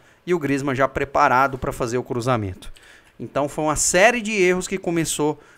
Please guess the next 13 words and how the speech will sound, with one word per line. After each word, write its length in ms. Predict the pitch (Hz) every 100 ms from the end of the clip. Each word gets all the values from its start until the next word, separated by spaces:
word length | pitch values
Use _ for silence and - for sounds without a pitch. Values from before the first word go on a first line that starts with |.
| _
com 280 | - 170 190
o 40 |
Puyol. 420 | 190 202 175 110 101
Muitas 340 | 127 151 151
vezes 160 | 156 156
a 60 |
sua 200 | 147 170
defesa 440 | 165 165 - 156 151
se 140 | 165
complica 680 | - 170 190 151 151 151 143 - - _ _ _ _ _ _
pelo 400 | - 214 220 226 -
apavoro, 720 | 180 - 202 160 147 165 131
né? 220 | 117 143